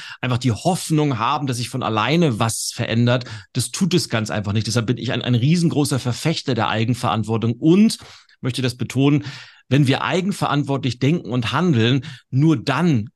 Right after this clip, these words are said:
können wir, glaube ich, auch für andere da sein und nur dann können wir eben auch so Gedanken wie Solidarität und Gemeinschaft ganz, ganz stark leben.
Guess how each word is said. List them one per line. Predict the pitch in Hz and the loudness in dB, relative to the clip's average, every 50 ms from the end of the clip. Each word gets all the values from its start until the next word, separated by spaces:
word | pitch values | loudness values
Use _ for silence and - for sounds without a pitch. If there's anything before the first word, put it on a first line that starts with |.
| _ | _
können | - - 135 151 151 131 | -4 -2 0 2 2 0
wir, | 131 | 0
glaube | 117 127 123 120 123 | -2 -2 -4 -4 -4
ich, | - | -6
auch | - 120 | -8 -8
für | - - 120 - | -6 -4 -4 -2
andere | - 127 143 131 123 120 | 0 0 0 2 0 0
da | 95 113 101 107 117 | 2 2 2 2 2
sein | 120 120 | 2 2
und | 113 123 | 2 4
nur | 120 123 123 123 | 4 4 4 2
dann | - - 113 120 143 156 139 | 0 -2 0 2 2 0 0
können | - 131 127 135 120 | 0 0 0 2 0
wir | 123 117 | 0 -2
eben | 101 127 123 | -2 -4 -4
auch | - - 110 | -4 -6 -6
so | - 127 117 | -6 -6 -4
Gedanken | 117 123 117 113 120 120 - 123 | -4 -2 -2 -2 -2 -2 0 0
wie | 123 120 | 0 0
Solidarität | 104 104 120 127 135 123 110 120 113 120 120 120 - - 123 123 123 - | 2 2 2 2 4 4 2 2 0 0 -2 -2 -2 0 0 0 0 -2
und | 123 | -4
Gemeinschaft | - - 110 107 104 110 123 127 - - 120 110 - _ | -4 -4 -2 -2 -2 -2 -2 -2 0 0 0 -2 -2 _
ganz, | - 113 113 113 | -4 -4 -4 -2
ganz | - 117 104 - | -4 -4 -4 -2
stark | - - 107 101 - | -2 -2 -2 -2 -2
leben. | 104 104 101 98 95 - | -2 0 -2 -2 -4 -8